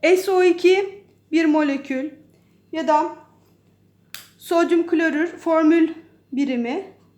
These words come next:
Formül birimini ne için kullanıyorduk? İyonik bileşiklerin en küçük parçaları için. Sodyum klorür de bir formül birimidir. Buradaki, e, bu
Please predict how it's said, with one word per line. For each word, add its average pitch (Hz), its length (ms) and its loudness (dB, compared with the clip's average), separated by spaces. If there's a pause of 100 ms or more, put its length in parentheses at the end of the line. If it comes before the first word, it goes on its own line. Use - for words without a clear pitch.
(760)
Formül 302 380 0
birimini 330 400 4
ne 370 120 6
için 330 260 0
kullanıyorduk? 294 600 0
İyonik 330 360 2
bileşiklerin 294 720 -4
en 320 200 4
küçük 330 360 -4
parçaları 285 560 0
için. 262 340 -6 (440)
Sodyum 349 400 2
klorür 294 320 -2
de 427 100 -2
bir 415 100 2
formül 349 480 2
birimidir. 240 500 -4 (640)
Buradaki, 427 760 2 (240)
e, 302 220 2
bu 415 120 2